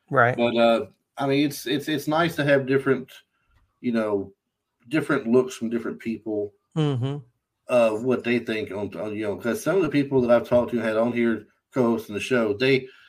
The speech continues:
Speaker 2: they have a different outlook on the eighties movies. Some of them were just, "Well, you know, it was okay, but, you know, I like the way it went, but I'm more of a nineties, two thousand kind of person," or
Speaker 1: <laughs> Right.
Speaker 2: and some of them were just right out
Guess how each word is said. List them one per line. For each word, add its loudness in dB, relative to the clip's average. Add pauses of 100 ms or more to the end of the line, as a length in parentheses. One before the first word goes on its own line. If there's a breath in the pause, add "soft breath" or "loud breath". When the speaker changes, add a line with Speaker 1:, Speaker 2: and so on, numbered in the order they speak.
(340 loud breath)
Speaker 2:
they 4
have 6
a 4
different 0
outlook 0
on -6
the -10
eighties -8
movies. -10
Some -2
of -2
them 2
were 0
just, -4 (920)
"Well, 10
you 0
know, 2
it 0
was -6
okay, -4
but, -8
you -10
know, -8
I -4
like -2
the -14
way -2
it -2
went, -10
but -10
I'm -10
more -12
of -12
a -12
nineties, -10
two -16
thousand -8
kind -2
of 2
person," -4
or -8
Speaker 1:
<laughs> -16
Right. 0 (160)
Speaker 2:
and 2
some 6
of 4
them 2
were 4
just -2
right 0
out 2